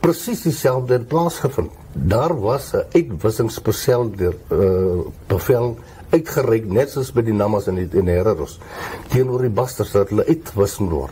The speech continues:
En dit is, was hulle se doel met, by, by Sankobus. En hulle het dit nie reg gekry nie. Nou, waarom, kom ons sê byvoorbeeld, as jy een bees steel, en hy steel tien en ek steel honderd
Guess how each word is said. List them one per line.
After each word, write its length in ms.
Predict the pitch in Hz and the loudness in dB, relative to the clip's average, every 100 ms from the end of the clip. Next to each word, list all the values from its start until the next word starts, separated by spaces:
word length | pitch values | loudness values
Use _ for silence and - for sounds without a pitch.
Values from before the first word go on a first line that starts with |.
| - | 0
En 160 | 135 | 2
dit 140 | 110 135 | 4 2
is, 120 | 156 | 2
was 320 | 139 117 113 | 0 0 0
hulle 160 | 120 104 | 0 0
se 200 | 120 98 | 0 2
doel 220 | 131 143 | 2 2
met, 220 | 127 107 - - | 2 0 -4 -8
by, 200 | 95 98 | 0 2
by 120 | 92 104 | 2 0
Sankobus. 680 | - 127 208 180 - - - - - - - - - - | 0 0 0 0 -4 -12 -18 -18 -18 -16 -16 -14 -12 -4
En 120 | - 135 | 0 0
hulle 160 | 139 | 0
het 100 | 139 | -4
dit 160 | 135 131 | -4 0
nie 140 | 160 | 2
reg 160 | 151 104 | 2 2
gekry 300 | 107 73 65 | -2 -4 -6
nie. 120 | 60 - - - - - - - - - | -6 -14 -20 -20 -20 -18 -12 -10 -6 2
Nou, 160 | 131 110 | 2 2
waarom, 680 | 104 127 196 143 101 87 80 - | -2 -2 0 0 0 -2 -6 -2
kom 180 | 185 202 | 2 2
ons 220 | 196 - - | 2 -2 0
sê 100 | 101 | 2
byvoorbeeld, 560 | 87 80 78 76 - - - - - - - - - - - - - - - - - | 0 -6 -4 -6 -6 -12 -14 -16 -16 -14 -14 -12 -12 -14 -14 -12 -12 -14 -16 -14 -4
as 140 | 135 123 | -2 -2
jy 220 | 104 185 190 | -2 -4 -2
een 300 | 220 190 98 | 0 2 2
bees 280 | 101 98 - | 0 0 -4
steel, 460 | - 110 110 151 156 - | -2 2 2 0 -6 -4
en 160 | 98 | -2
hy 220 | 69 104 156 | 2 4 2
steel 360 | - - 107 - | 0 2 2 2
tien 260 | - 175 160 | 2 2 2
en 160 | 85 82 | -2 0
ek 140 | 113 | 0
steel 280 | - 127 104 | 0 0 2
honderd 400 | 82 85 101 - | 2 2 0 -2